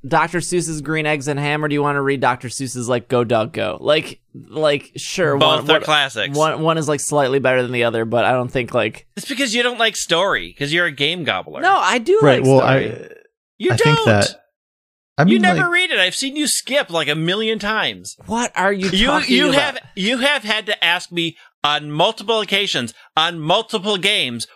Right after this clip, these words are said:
Speaker 2: what happened
Speaker 1: Okay.
Speaker 2: in the story.
Speaker 1: Final Fantasy is the worst at telling a story
Speaker 2: <laughs> It
Speaker 1: because
Speaker 2: is
Speaker 1: they're
Speaker 2: not.
Speaker 1: like, they'll do, they'll do, like, they'll do, like, three lines of voice acting and they'll read it as slow as possible.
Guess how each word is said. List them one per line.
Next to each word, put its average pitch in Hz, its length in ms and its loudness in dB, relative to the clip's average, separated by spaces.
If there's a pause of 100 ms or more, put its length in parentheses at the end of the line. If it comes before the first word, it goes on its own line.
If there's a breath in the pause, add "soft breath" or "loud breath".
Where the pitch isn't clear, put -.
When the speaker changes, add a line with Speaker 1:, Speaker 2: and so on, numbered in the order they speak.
(120)
Speaker 2:
what 147 300 0
happened 160 480 -4
Speaker 1:
Okay. 147 420 0
Speaker 2:
in 165 220 -2
the 147 120 -2
story. 135 380 -2
Speaker 1:
Final 214 300 2
Fantasy 196 580 0
is 156 240 2
the 156 200 2
worst 160 540 2
at 135 400 0
telling 175 680 0
a 170 80 2
story 147 520 2
Speaker 2:
<laughs> - 20 4
It 285 40 -2
Speaker 1:
because 320 280 2
Speaker 2:
is 127 40 -6
Speaker 1:
they're 277 180 6
Speaker 2:
not. 349 300 4
Speaker 1:
like, - 240 -8
they'll 170 160 4
do, 208 400 2
they'll 185 160 4
do, 202 160 2
like, 202 320 2
they'll 240 220 4
do, 214 160 0
like, 208 200 2
three 220 380 0
lines 220 320 2
of 185 140 0
voice 160 340 0
acting 247 580 -4
and 160 160 0
they'll 170 140 6
read 165 340 2
it 233 120 2
as 160 200 0
slow 151 540 2
as 175 160 -2
possible. 208 720 -2